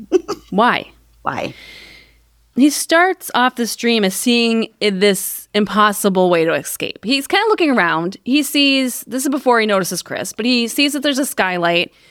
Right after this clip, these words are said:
Speaker 2: He's like, "Okay, that's something. Now, how do I get up there?" So he's, the wheels are already turning in
Speaker 1: Yep.
Speaker 2: Ethan's mind. Like, "How, how do I move beyond whatever this challenge is?"
Speaker 1: Yeah.
Speaker 2: And then we see Chris,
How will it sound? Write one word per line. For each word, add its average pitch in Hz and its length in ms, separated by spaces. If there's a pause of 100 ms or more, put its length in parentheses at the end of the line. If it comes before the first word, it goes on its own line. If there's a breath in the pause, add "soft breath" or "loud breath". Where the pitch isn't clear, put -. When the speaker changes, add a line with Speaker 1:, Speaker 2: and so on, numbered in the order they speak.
Speaker 2:
He's 269 240
like, 262 160
"Okay, 190 520 (560 soft breath)
that's 294 280
something. 190 540
Now, 214 140
how 254 140
do 262 100
I 240 80
get 208 100
up 170 100
there?" - 120
So 247 100
he's, 269 140 (280)
the 285 120
wheels 392 260
are 302 80
already 240 180
turning 180 360
in 170 120
Speaker 1:
Yep. 147 140
Speaker 2:
Ethan's 170 240
mind. 127 220
Like, - 100
"How, 359 640
how 311 200
do 349 120
I 302 80
move 254 240
beyond 214 300
whatever 185 180
this 170 160
challenge - 460 (100)
is?" - 160
Speaker 1:
Yeah. 143 340 (720)
Speaker 2:
And 247 120
then 262 140
we 381 80
see 427 180
Chris, 175 520